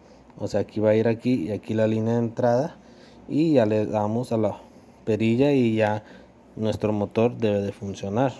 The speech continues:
Bueno amigos, es todo lo que les quería mencionar porque estas son las preguntas que más me hacen y hay veces que la verdad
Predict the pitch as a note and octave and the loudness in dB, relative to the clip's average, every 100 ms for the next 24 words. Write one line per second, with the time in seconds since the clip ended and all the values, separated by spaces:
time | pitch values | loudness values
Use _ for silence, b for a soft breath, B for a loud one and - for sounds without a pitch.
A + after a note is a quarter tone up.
0 | - - B B B B B B - - | -16 -20 B B B B B B -20 -20
1 | - - A#2 C3+ D#3 E3+ D3+ - A#2 B2 | -14 0 4 6 6 6 4 2 2 4
2 | B2 A2+ G#2 G#2+ G#2+ A2+ A#2+ A2+ A2 G#2+ | 2 -2 -2 -2 2 2 2 0 -2 0
3 | A2+ D3 G3 D3+ B2+ A2+ G#2+ G#2 B B | 2 2 2 -4 -4 0 0 0 B B
4 | B - A2 A#2+ A#2+ A#2+ A#2+ A#2+ G#2+ A2 | B -6 -2 0 2 2 2 2 2 2
5 | B2 - G#2 G#2+ A2+ A#2+ A#2+ A#2+ A#2 D#3+ | 0 0 -2 0 0 2 2 2 2 2
6 | G3 - B B B B - - A2+ A2 | 2 -4 B B B B -20 -6 -2 0
7 | A2 G#2+ G#2+ A2 A#2 A2 B2 - A2+ G#2+ | 0 2 2 4 2 0 -4 -6 -2 0
8 | G#2 G2 - - B B B B B B | 0 -2 -8 -20 B B B B B B
9 | B B - A2 A2+ A2 G#2 G#2+ G#2+ A2 | B B -2 2 4 4 2 2 4 4
10 | A2+ A2 | 2 0